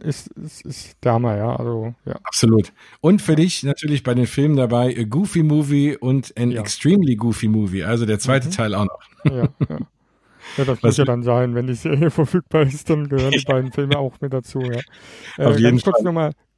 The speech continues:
Speaker 1: ganz kurz noch mal eine kurze Ergänzung zu diesen, was ich vorher angesa-, äh, gesagt hatte, zu diesen, äh, Legend of the Three Caballeros, äh, ist tatsächlich, äh, im sehr klassi-, klassischen Stil gezeichnet.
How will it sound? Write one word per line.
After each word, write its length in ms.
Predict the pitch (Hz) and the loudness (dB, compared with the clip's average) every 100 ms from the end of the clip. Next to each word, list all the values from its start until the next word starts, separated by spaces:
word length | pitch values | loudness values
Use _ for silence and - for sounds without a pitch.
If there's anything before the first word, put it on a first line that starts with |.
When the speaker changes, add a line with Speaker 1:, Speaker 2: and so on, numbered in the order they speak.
| - | -2
Speaker 1:
ganz 200 | 143 156 | -2 -2
kurz 220 | 165 - | -6 -2
noch 80 | 170 | 0
mal 140 | 160 | 2
eine 80 | 147 | 0
kurze 280 | - 151 - | -2 -4 -2
Ergänzung 460 | 147 151 170 175 | 2 2 2 -2
zu 180 | - 160 | -2 -2
diesen, 520 | 151 151 139 151 143 | 2 2 0 -4 -2
was 140 | 139 - | -2 -2
ich 80 | 151 | -2
vorher 240 | 151 151 | 2 2
angesa-, 340 | 156 160 160 165 | 2 -2 -2 -2
äh, 280 | 165 160 - 143 | -2 -4 -6 -12
gesagt 360 | - - 170 - | -8 -2 -2 0
hatte, 160 | 156 | 0
zu 180 | 151 160 | 0 -4
diesen, 380 | 151 147 151 143 | -4 -4 -4 -2
äh, 200 | 143 135 | 0 0
Legend 480 | 135 139 165 180 165 | 2 0 0 -4 -4
of 140 | 151 - | -6 -4
the 80 | 151 | -6
Three 280 | - 170 170 | -2 -2 0
Caballeros, 720 | - 151 151 151 170 160 180 - - - - - - - | 0 2 2 4 4 4 0 -6 -20 -20 -20 -20 -10 0
äh, 200 | 147 151 | 0 0
ist 200 | 160 - | -2 2
tatsächlich, 580 | 143 - 160 170 156 - | 2 2 2 0 -2 0
äh, 280 | 151 147 139 - | 0 0 -2 -8
im 320 | - 156 151 139 | -6 -4 -4 -6
sehr 280 | - 160 160 | 2 2 4
klassi-, 380 | 151 139 156 - - | 2 0 -2 -8 -6
klassischen 540 | 151 147 - 139 131 | 0 0 0 -6 -6
Stil 220 | 123 139 123 | -8 -8 -4
gezeichnet. 600 | 123 - 120 - 139 - | -6 -6 -10 -8 -14 -14